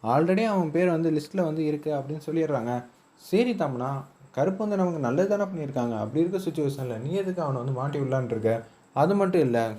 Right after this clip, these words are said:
இந்த வீட்லயும் வந்து ஒரு ஃபங்க்ஷன் வந்து வைக்க தான் போறோம்." "என்னது, இந்த வீட்லயுமா? என்ன சொல்ற? எனக்கு ஒண்ணும் புரியலங்கிற" மாதிரி யோசிக்கிறாங்க. கூடிய சீக்கிரம் உங்களுக்கு புரிய வரும். இந்த தமனா வந்து ஒரு திட்டம் போட்டா அது எல்லாராலையும் கண்டுபிடிக்க முடியும், குறிப்பா உங்களால கண்டுபிடிக்க முடியும்.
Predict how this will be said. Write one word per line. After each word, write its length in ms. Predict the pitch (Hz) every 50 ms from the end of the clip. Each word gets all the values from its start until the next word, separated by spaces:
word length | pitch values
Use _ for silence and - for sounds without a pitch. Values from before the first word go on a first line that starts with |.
| -
இந்த 200 | 123 131 143 156
வீட்லயும் 480 | 139 135 170 190 190 185 180 180 175 147
வந்து 160 | 127 123 151
ஒரு 160 | 151 135 - -
ஃபங்க்ஷன் 300 | - 120 135 139 - 160
வந்து 220 | 143 127 120 135 143
வைக்க 260 | 127 117 113 - 127
தான் 220 | 127 135 139 127 113
போறோம்." 280 | 113 110 113 110 107 110 - - _ _ _ _
"என்னது, 220 | 127 131 160 185 190
இந்த 180 | 214 190 190
வீட்லயுமா? 600 | 185 196 240 240 240 220 196 175 139 123 110 107 104 - - _
என்ன 180 | - 127 156 214
சொல்ற? 280 | 220 - 190 170 160 156
எனக்கு 260 | 151 143 127 117 110
ஒண்ணும் 220 | 117 160 190 185 185
புரியலங்கிற" 500 | 165 160 170 170 165 165 160 151 127 117
மாதிரி 240 | 127 131 117 117
யோசிக்கிறாங்க. 600 | 131 139 139 139 - 131 117 107 104 113 117 117 - - - _ _ _ _ -
கூடிய 220 | 214 226 226 220
சீக்கிரம் 280 | 208 214 233 233 226 208
உங்களுக்கு 240 | 185 160 139 139 -
புரிய 220 | 165 160 165 156
வரும். 260 | 143 123 117 117 123 120 - - 127
இந்த 220 | 120 117 110 107 -
தமனா 320 | 110 113 131 156 170 160
வந்து 200 | 143 127 131 139
ஒரு 140 | 139 123 117
திட்டம் 300 | - 180 143 - 147 143
போட்டா 400 | 127 117 - 120 120 120 120 - - - - - _ _
அது 180 | - 139 123 120
எல்லாராலையும் 580 | 113 107 113 131 165 196 202 196 190 185 185 185
கண்டுபிடிக்க 440 | 170 151 160 170 160 156 147 143
முடியும், 260 | 135 123 117 117 117 117 - -
குறிப்பா 240 | 143 151 151 180 180
உங்களால 460 | 165 139 127 147 165 170 170 175 170
கண்டுபிடிக்க 420 | 156 156 143 151 151 147 143 139 131
முடியும். 340 | 117 110 110 110 113 113